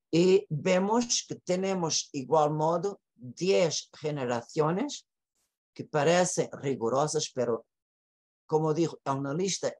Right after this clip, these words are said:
incompleta que pretende hacer la puente entre Noé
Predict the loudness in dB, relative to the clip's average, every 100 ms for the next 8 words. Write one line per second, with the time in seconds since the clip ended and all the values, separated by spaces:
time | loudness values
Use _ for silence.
0 | 0 2 2 -2 -2 -2 -4 -2 0 -2
1 | -4 -8 -8 _ _ _ _ _ _ _
2 | _ 4 6 6 4 -8 _ _ _ _
3 | _ _ -2 -2 2 2 4 2 4 4
4 | 4 _ _ -8 -6 -4 0 2 4 2
5 | -2 _ -2 0 2 -2 -2 0 0 -2
6 | _ -8 -6 -6 -10 -10 -8 -8 _ _
7 | _ _ _ _ -8 -4 2 4 4 2